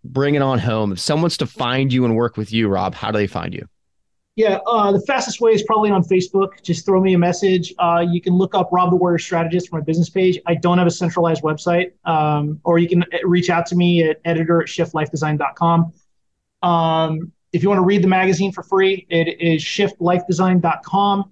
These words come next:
Speaker 2: There's lots of great, uh, interviews in there, lots of information. Um,
Speaker 1: shift life design dot com. Shift life design dot com. And they can, is there, like,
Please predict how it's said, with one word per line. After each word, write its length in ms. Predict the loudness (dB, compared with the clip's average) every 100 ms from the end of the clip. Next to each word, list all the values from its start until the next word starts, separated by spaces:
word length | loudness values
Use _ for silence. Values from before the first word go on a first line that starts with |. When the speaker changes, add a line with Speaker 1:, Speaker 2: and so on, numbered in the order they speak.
| _
Speaker 2:
There's 120 | -6
lots 260 | -2 0 -2
of 100 | 0
great, 340 | 2 2 0
uh, 360 | -2 -2 -2 -4
interviews 380 | 0 0 2 0
in 60 | 2
there, 160 | 2
lots 240 | 2 0 -6
of 80 | -6
information. 760 | -4 -4 -2 0 0 2 0 0 _ _ _ _ _ _
Um, 440 | -2 0 2 2 0
Speaker 1:
shift 460 | 0 0 0 -4 -10
life 460 | -4 -2 0 -2 -4 _ -4
design 640 | 0 0 0 0 0 -2 -4 -10
dot 260 | -8 -8
com. 320 | -6 -4 -4 -6
Shift 460 | -4 -2 -2 -6 -6
life 300 | -2 -2 -2
design 460 | -2 -2 -2 -2 -6 -10
dot 180 | -6 -6
com. 160 | -6 -4
And 120 | -2
they 60 | 0
can, 220 | -2 -2
is 140 | 0
there, 100 | 0
like, 220 | 0 -4